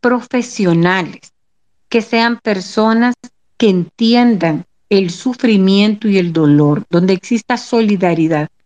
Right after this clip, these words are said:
No se trata de hacer un show, no se trata de llegar con cámaras, todo lo contrario. Si lo que queremos es que las investigaciones resulten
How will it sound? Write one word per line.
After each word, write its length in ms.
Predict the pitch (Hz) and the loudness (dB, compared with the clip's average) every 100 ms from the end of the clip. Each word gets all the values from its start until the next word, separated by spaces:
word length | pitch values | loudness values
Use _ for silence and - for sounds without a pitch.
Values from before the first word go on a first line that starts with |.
| _ _ _ | _ _ _
No 100 | 269 | -2
se 180 | 262 277 | 0 -2
trata 400 | 269 233 233 233 | 0 -4 -2 -2
de 60 | |
hacer 260 | 208 208 208 | -2 -2 2
un 240 | 208 175 | 2 0
show, 560 | - - 220 240 247 247 - _ _ 214 | -2 0 2 4 2 0 -8 _ _ 2
no 220 | 226 233 | 2 2
se 200 | 214 190 | -2 -2
trata 460 | - 202 214 220 | 0 0 -2 -2
de 120 | 202 190 | -2 -2
llegar 440 | 160 180 180 175 | -2 0 -2 -4
con 300 | 175 160 147 - | -6 -6 -8 -4
cámaras, 680 | 247 247 240 240 240 - - - | -2 0 -2 -6 -8 -10 -12 -4
todo 260 | 302 302 | 0 0
lo 140 | 269 269 | -2 -2
contrario. 720 | 185 170 269 339 302 175 147 _ _ _ _ | -2 -2 0 0 0 -4 -8 _ _ _ _
Si 180 | - 247 | -2 0
lo 180 | 233 | 0
que 120 | 233 214 | -2 -6
queremos 460 | 226 269 302 269 | -2 0 2 2
es 140 | 247 247 | 2 0
que 100 | 226 | 0
las 160 | 220 | 0
investigaciones 1000 | 208 180 165 - 156 151 - 254 254 214 | 0 0 -2 -2 -2 -2 0 2 2 2
resulten 800 | 170 151 - 294 285 - 180 165 | 0 -2 2 4 4 -2 -4 -4